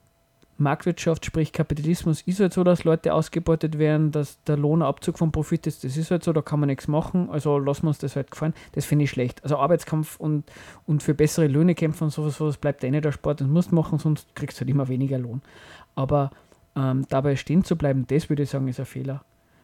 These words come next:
Nämlich aufzuzeigen und andere Leute zu informieren. Übrigens, das ist kein Missmanagement, wenn Leute rausgeschmissen werden, oder das ist kein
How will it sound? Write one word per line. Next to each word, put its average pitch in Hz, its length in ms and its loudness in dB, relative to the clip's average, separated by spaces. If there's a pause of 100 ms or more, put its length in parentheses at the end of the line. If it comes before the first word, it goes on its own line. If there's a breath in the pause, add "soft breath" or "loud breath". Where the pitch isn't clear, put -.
(340 soft breath)
Nämlich 147 300 4 (200)
aufzuzeigen 160 640 2
und 147 100 0
andere 165 280 2
Leute 151 220 0
zu - 120 -6
informieren. 156 380 2
Übrigens, 165 320 2 (220 loud breath)
das - 160 -8
ist 143 180 -6
kein 160 240 0
Missmanagement, 147 880 4
wenn 139 120 0
Leute 135 280 -2
rausgeschmissen 147 580 -6
werden, 139 140 -2
oder 139 180 -6
das 143 180 -4
ist 156 180 -6
kein 147 240 -4